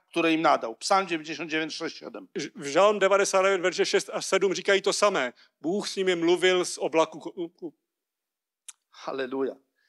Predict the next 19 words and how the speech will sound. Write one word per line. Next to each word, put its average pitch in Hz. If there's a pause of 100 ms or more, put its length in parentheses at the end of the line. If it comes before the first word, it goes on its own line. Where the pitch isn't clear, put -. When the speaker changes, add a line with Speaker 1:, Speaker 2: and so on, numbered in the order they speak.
(300)
Speaker 1:
Kochani, 196
następny 233
ciekawy 185
fragment. 160 (680)
E, 127 (340)
to 165
jest -
fragment, 202
który 180
znajdujemy 175
w 175
Księdze 175
Liczb, 175
kiedy 160 (720)
Miriam 202
i 170
Aaron 208
krytykowali 190
Mojżesza 175